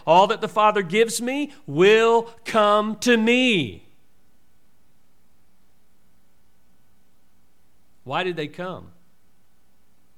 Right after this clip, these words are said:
What was the purpose? What was the purpose of the call? Well, look at verse fourteen.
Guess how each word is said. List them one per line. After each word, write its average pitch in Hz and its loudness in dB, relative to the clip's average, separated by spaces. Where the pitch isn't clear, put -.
What 165 -6
was 160 -12
the 117 -16
purpose? - -16
What 135 -14
was 196 -8
the 208 -10
purpose 190 -12
of 147 -18
the 151 -14
call? 165 -10
Well, 143 -10
look 180 -10
at 151 -12
verse 156 -10
fourteen. 147 -14